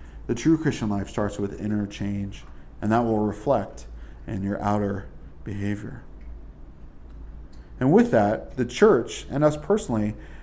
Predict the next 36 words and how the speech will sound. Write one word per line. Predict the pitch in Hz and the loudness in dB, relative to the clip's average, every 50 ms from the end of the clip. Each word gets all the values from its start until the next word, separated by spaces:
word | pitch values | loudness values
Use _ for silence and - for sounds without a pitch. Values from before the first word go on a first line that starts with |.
| - - | -14 -4
how | - 165 | 0 4
do | 180 190 | 6 6
we | 190 185 | 6 4
base | 151 127 147 147 160 156 - 170 | 8 8 10 10 10 6 2 0
our | 151 151 | 0 2
decisions? | 143 143 135 - 175 175 - 110 104 101 101 104 | 2 0 2 2 2 2 4 0 0 -2 -2 -4
Is | 110 110 110 117 | -4 -4 -4 -2
it | 120 | -2
on | 127 127 131 | 0 0 0
the | 131 123 | 0 2
Word | 120 120 120 127 139 135 | 2 4 4 4 4 4
of | 135 123 | 2 0
God | 131 120 117 123 | 0 0 0 0
and | 127 120 120 | -2 -4 -6
prayer? | 117 - 127 127 131 - 185 190 - - - - - - - - - - - - - - - - - | -4 0 2 2 2 2 0 -4 -8 -10 -12 -14 -14 -14 -16 -16 -16 -16 -14 -14 -14 -14 -14 -6 -4
Does | 117 107 | -4 2
God | 107 139 127 139 139 135 | 6 8 8 8 8 8
direct | 147 147 143 147 | 8 6 6 6
our | 160 147 | 4 2
paths? | 143 156 156 147 120 - | 6 8 6 6 6 6
When | 135 131 | 2 -2
it | 123 | 0
comes | - 165 160 170 165 | 2 2 2 2 4
time | - 180 170 160 | 4 6 6 6
to | 147 143 | 6 4
make | 151 160 160 156 | 4 4 4 4
a | |
big | 147 156 160 156 | 4 4 2 4
decision | 156 147 147 170 175 160 156 | 2 0 2 0 0 2 2
in | 131 | 2
life, | 117 110 110 107 107 | 2 4 2 2 2
or | 131 151 | 2 2
even | 170 170 170 | 2 2 2
a | 151 | -2
small | - - 170 196 226 196 127 | -2 -2 -2 0 2 2 2
one, | 107 101 107 110 | 0 0 -2 -6